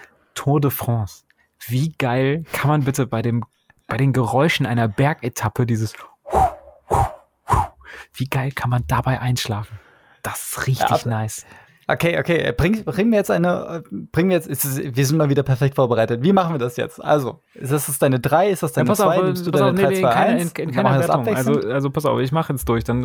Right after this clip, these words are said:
Speaker 1: und dann ist das mittlerweile die Folge. Ist, jeder bringt seine drei und dann spricht der andere. Oder wir machen's beim nächsten Mal abwechselnd. Dann ergänze ich jetzt noch mein drittes, dann sind wir nämlich, dann bin ich zumindest schon mal durch. Mein drittes ist tatsächlich Paralympics.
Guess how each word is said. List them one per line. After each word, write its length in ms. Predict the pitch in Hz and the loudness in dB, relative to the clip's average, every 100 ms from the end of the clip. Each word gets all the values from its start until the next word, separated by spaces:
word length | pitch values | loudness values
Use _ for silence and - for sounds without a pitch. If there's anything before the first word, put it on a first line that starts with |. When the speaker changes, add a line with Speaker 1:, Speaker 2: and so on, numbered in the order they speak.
| 123 | -2
Speaker 1:
und 120 | 131 | -2
dann 160 | 135 127 | 0 -2
ist 160 | 131 143 | -2 -4
das 160 | 135 | -2
mittlerweile 420 | 139 135 127 123 | -2 0 0 0
die 100 | 117 | -2
Folge. 300 | 113 117 107 | -4 -2 -2
Ist, 260 | 101 113 - | -4 -6 -6
jeder 220 | 117 123 | -2 -2
bringt 240 | 123 131 131 | 0 0 0
seine 160 | 120 | -2
drei 300 | 113 - 156 | -2 -4 -4
und 80 | 131 | -2
dann 100 | 123 | -4
spricht 220 | - 123 | -6 -8
der 80 | - | -8
andere. 220 | 104 101 | -8 -6
Oder 280 | 113 139 127 | -2 0 0
wir 60 | 131 | 0
machen's 220 | 147 147 | 0 0
beim 140 | 139 | 0
nächsten 200 | 131 143 | -2 -2
Mal 80 | 131 | -4
abwechselnd. 400 | 120 107 - 107 - - - | -4 -6 -8 -14 -16 -16 -6
Dann 160 | 120 | -4
ergänze 320 | 117 131 143 | -2 -2 0
ich 60 | 143 | -2
jetzt 100 | 131 | 0
noch 60 | 139 | 0
mein 100 | 120 | 0
drittes, 280 | 127 143 131 | -2 -4 -4
dann 100 | 120 | -2
sind 80 | |
wir 60 | 135 | 0
nämlich, 200 | 120 117 | -2 -2
dann 140 | 120 | -2
bin 100 | 117 | 0
ich 120 | 135 - | -2 -2
zumindest 340 | 117 110 - | -4 -4 -6
schon 100 | 107 | -8
mal 60 | 104 | -6
durch. 220 | 123 - - - - | -6 -8 -16 -12 -4
Mein 140 | 120 | -4
drittes 360 | - 143 - 131 | -4 -12 -8 -10
ist 120 | - | -6
tatsächlich 560 | 131 - 123 135 131 - _ _ _ _ _ _ _ _ _ | -8 -8 -6 -6 -6 -12 _ _ _ _ _ _ _ _ _
Paralympics. 960 | - 147 160 139 156 - 101 - - | -4 0 2 4 2 2 -2 -4 -14